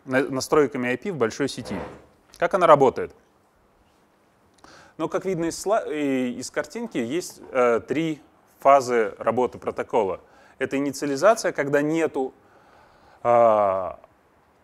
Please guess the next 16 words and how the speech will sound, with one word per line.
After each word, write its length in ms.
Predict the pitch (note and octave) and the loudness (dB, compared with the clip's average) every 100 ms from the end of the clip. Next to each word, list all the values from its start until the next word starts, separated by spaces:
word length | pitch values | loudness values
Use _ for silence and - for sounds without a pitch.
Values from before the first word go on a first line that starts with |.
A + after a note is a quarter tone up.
| _ _ | _ _
сконфигурированного 960 | - - B2 C3+ C3 C#3+ C#3+ A#2+ B2 B2 | -12 -6 -4 -2 -2 0 2 0 0 2
адреса 360 | B2 A#2 G#2+ A#2+ | 2 0 -6 -8
ин-, 120 | A#2+ | -8
на 120 | A#2 A#2 | -10 -10
интерфейсе, 800 | A2+ B2 - C3 G#2+ - G2 D2+ _ _ | -6 -8 -6 -8 -8 -8 -10 -12 _ _
обновление, 840 | - A#2 C3 C3 E3 G#3+ G3 D#3+ C3 | -2 0 2 0 2 0 -2 -4 -4
когда 640 | C3 B2 B2 C#3 C3+ C3 - - | -6 -4 4 6 6 4 -2 -2
прошла 360 | B2+ - C#3 | -2 0 -2
половина 680 | B2 C3 C3 C#3 B2+ G#2+ G2 _ _ _ _ _ _ _ _ _ _ _ _ _ _ _ _ _ _ _ _ - | 0 2 2 2 -2 -4 -6 _ _ _ _ _ _ _ _ _ _ _ _ _ _ _ _ _ _ _ _ -6
времени, 380 | A#2+ C3 A#2+ | 2 2 2
на 120 | A2 G#2+ | -2 0
которое 380 | A#2 B2+ A#2+ | 0 4 6
адрес 280 | A#2 G#2+ G2 | 6 4 -6
выдан, 360 | A#2 A2+ G2 F2+ _ _ _ _ _ | -6 -6 -6 -12 _ _ _ _ _
и, 640 | C#3 D3+ D#3 C#3+ B2+ - - | -10 -6 -2 2 0 -2 -8
э, 600 | - A2+ A2 G2 F#2+ F2+ | -6 -2 -2 -2 -4 -10